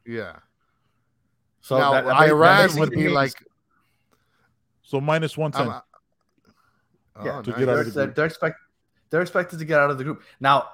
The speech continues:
Speaker 2: I'm, I'm not sure if tho-, those numbers were before today's game because I think that their chances have gone down now that they didn't get
Speaker 1: Oh,
Speaker 2: these
Speaker 1: yeah.
Speaker 2: three points against,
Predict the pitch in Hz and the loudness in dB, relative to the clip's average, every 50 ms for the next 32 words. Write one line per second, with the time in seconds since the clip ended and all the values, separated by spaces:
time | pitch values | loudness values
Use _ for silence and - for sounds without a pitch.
0 | _ _ _ _ _ - 127 147 147 - 143 160 170 165 - - 170 151 139 - | _ _ _ _ _ -6 -6 -6 -4 -4 -2 0 0 0 0 -2 -4 -4 -2 -4
1 | 160 147 151 147 147 131 143 143 147 131 127 139 143 147 143 139 127 131 123 117 | -2 -2 -2 -2 -4 -4 -4 -4 -4 -2 -2 -2 -2 -2 -2 -4 -4 -6 -6 -8
2 | 117 110 - 151 160 175 170 - 151 131 120 113 104 - 151 185 190 160 147 147 | -8 -8 -4 -2 -2 -2 -2 -4 -8 -8 -8 -10 -8 -4 -4 -4 -4 -4 -6 -10
3 | - _ _ _ _ _ _ _ _ - 135 - - 139 131 135 - - _ _ | -14 _ _ _ _ _ _ _ _ -12 -10 -6 -6 -6 -6 -6 -12 -20 _ _
4 | _ _ _ _ _ _ - 123 123 - - 156 147 143 - 135 - - 127 117 | _ _ _ _ _ _ -14 -14 -14 -10 -10 -10 -10 -6 -8 -8 -6 -8 -10 -10
5 | - - 143 139 139 - 135 131 127 113 - 127 113 110 107 101 107 131 160 160 | -10 -10 -10 -10 -10 -12 -12 -12 -12 -10 -8 -6 -6 -6 -6 -6 -4 -2 -2 -2
6 | 143 123 117 117 117 117 113 - 117 113 110 104 - _ - 131 127 127 120 113 | -2 -2 -2 -4 -4 -4 -6 -8 -10 -10 -10 -14 -16 _ -10 -8 -8 -8 -8 -8
7 | 120 113 117 110 104 95 85 85 - 117 - _ - 120 117 113 - 120 110 110 | -8 -8 -8 -10 -10 -12 -14 -16 -18 -20 -18 _ -8 -8 -8 -8 -10 -12 -8 -8
8 | 113 110 107 - - - | -8 -8 -8 -12 -16 -20